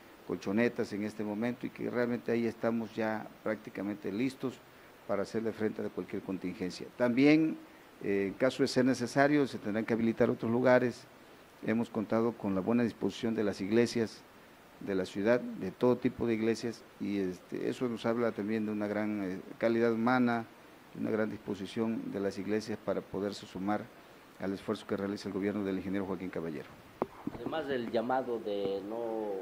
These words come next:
Speaker 2: asolvar los canales, eh, ¿cuál sería la invitación en este caso de mantenerse alertas por cualquier, eh, tipo de emergencia?
Speaker 1: Estar muy atentos por parte de la población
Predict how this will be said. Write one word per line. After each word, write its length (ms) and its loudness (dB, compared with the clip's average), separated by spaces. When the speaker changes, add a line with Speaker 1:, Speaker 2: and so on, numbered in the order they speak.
Speaker 2:
asolvar 580 -4
los 160 -8
canales, 520 -2
eh, 240 -6
¿cuál 160 2
sería 220 -10
la 120 -8
invitación 580 -10
en 100 -12
este 240 -18
caso 260 -12
de 140 -10
mantenerse 640 -12
alertas 400 -8
por 80 -10
cualquier, 420 -10
eh, 240 -10
tipo 180 -8
de 80 -6
emergencia? 560 -4
Speaker 1:
Estar 220 8
muy 180 8
atentos 560 8
por 160 -6
parte 280 8
de 40 8
la 120 10
población 720 8